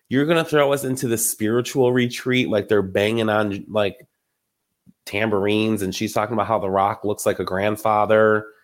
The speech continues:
Like, you do you, Eagle Woman and Blue Raven. But that is just not my vibe. Like, what, you call me when we're gonna have, like, a cocktail party. <laughs> But, um,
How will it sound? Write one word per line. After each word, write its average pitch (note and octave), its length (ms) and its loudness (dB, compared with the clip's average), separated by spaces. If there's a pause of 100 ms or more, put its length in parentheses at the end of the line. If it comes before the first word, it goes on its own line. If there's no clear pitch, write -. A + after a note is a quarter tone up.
(1600)
Like, A#2 180 2
you D3+ 240 2
do G3 140 2
you, D#3 280 2
Eagle C#3+ 300 4
Woman C3+ 560 0 (920)
and A#2+ 120 2
Blue A#2+ 240 4
Raven. A#2 680 0 (400)
But - 100 -4
that B2 200 0
is B2 100 0
just B2 160 -2
not G#2+ 240 0
my G2+ 120 -2
vibe. E2+ 420 -2 (140)
Like, G#2+ 200 0
what, G#2+ 180 0
you D3 160 0
call D3 280 -2
me C#3 120 2
when A#2 180 0
we're A#2 100 2
gonna A#2 120 -2
have, A2+ 160 -2
like, G#2 100 -2
a F#2+ 60 -4
cocktail G2 520 -2
party. C#2+ 520 -8
<laughs> - 40 -20 (420)
But, C#3+ 880 -4 (400)
um, G2+ 640 -2